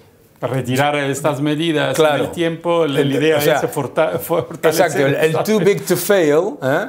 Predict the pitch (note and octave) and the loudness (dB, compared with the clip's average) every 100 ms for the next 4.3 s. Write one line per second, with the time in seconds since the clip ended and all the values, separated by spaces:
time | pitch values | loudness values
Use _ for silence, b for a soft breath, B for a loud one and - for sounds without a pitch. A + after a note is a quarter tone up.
0 | - - C3 F3 D#3+ A#2+ B2 G#2 D3 C3+ | -10 -4 -4 -4 -4 -4 -4 -6 0 0
1 | - C3+ C#3 C3+ A#2+ - C3 B2+ A#2+ D3 | 2 2 2 2 0 0 0 -2 2 2
2 | C#3 C#3+ C#3+ D#3 - E3+ - C3 B2 F#3+ | 4 2 0 -4 -4 -6 0 2 2 2
3 | D4 - - - A2+ - A2+ A2+ G#2+ A2 | 0 -6 -20 -6 -4 -4 -6 -6 -4 -6
4 | G#2 A2+ | -2 -4